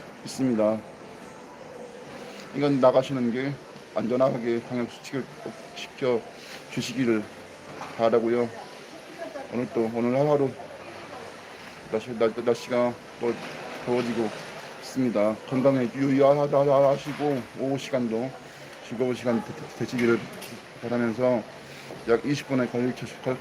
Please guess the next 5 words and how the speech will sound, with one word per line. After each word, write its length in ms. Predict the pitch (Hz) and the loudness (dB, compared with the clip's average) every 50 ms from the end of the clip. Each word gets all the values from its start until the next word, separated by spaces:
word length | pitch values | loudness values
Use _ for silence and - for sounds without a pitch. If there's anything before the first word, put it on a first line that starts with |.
| - | 0
걸친 440 | - 131 123 - - - 127 135 143 139 - - - - - - - - - - - - - - - - - - - - - - - - - - - - | 2 2 2 2 0 0 2 2 0 -2 -4 -10 -14 -16 -18 -16 -14 -12 -12 -12 -12 -12 -14 -14 -14 -14 -12 -12 -10 -10 -10 -10 -12 -12 -14 -12 -4 -2
유튜브 400 | 156 156 - 151 135 127 123 - - - - - - | -2 0 2 4 4 4 4 4 2 -4 -8 -6 -4
실시간 400 | - 147 - 139 147 127 123 110 101 - - - - - - - - - | -4 -2 2 4 6 6 6 2 -2 -6 -12 -14 -14 -14 -14 -12 -10 0
라이브를 540 | - 120 123 127 120 117 113 135 147 151 139 - - - - - - - - - - - - - - - - - - - - - - - | 4 4 6 6 4 4 4 4 4 2 0 -2 -8 -10 -10 -10 -12 -12 -12 -14 -14 -14 -16 -16 -16 -16 -16 -14 -14 -14 -14 -12 -6 -2
이만 300 | 107 107 117 120 135 139 | 0 2 2 2 2 0